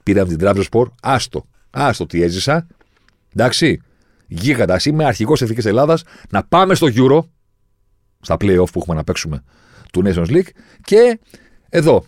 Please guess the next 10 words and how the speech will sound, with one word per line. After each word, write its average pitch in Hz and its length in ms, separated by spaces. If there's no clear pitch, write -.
Πανάθα, 180 540
πρωτάθλημα, 117 560
οι 107 40
δυο 123 200
μας, 76 220
Έλληνες, 101 540
θα 85 120
πάρουμε 135 260
το 127 60
πρωτάθλημα. 113 440